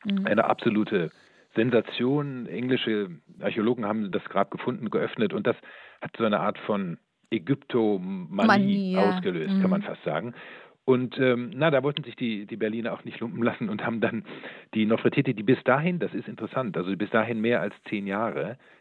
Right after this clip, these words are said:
Speaker 2: geheim gehalten wurde.
Speaker 1: Aha.
Speaker 2: Weil man wusste, wenn wir sie ausstellen, wird sofort die erste ägyptische Rückgabeforderung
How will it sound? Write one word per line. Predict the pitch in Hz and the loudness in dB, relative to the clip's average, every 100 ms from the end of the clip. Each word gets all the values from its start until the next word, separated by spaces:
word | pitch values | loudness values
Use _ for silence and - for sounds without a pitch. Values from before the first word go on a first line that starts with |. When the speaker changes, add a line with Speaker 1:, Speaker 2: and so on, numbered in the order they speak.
| _ | _
Speaker 2:
geheim | - - 160 | 0 2 2
gehalten | 175 82 76 82 | 0 -6 -12 -12
wurde. | - - _ _ 156 | -14 -14 _ _ -4
Speaker 1:
Aha. | 98 | 2
Speaker 2:
Weil | 101 156 170 | 4 6 4
man | 135 127 104 | 0 -4 -2
wusste, | 143 - 151 160 175 - - _ _ _ | -2 -2 0 0 0 -10 -20 _ _ _
wenn | 85 117 131 156 | -6 -2 -2 -2
wir | 139 127 | -2 -2
sie | 120 - | -4 -6
ausstellen, | 113 - - 120 120 120 117 113 - | -6 -8 -4 -2 0 -4 -8 -12 -14
wird | 98 98 - | -2 0 2
sofort | 135 - 143 - | 0 4 2 2
die | - | -2
erste | 110 - - | -4 -2 -4
ägyptische | - 98 - 95 95 | -4 -6 -4 -4 -2
Rückgabeforderung | 87 - 85 82 80 78 78 80 78 78 73 | -4 2 2 2 -2 -2 -2 -2 -4 -4 -8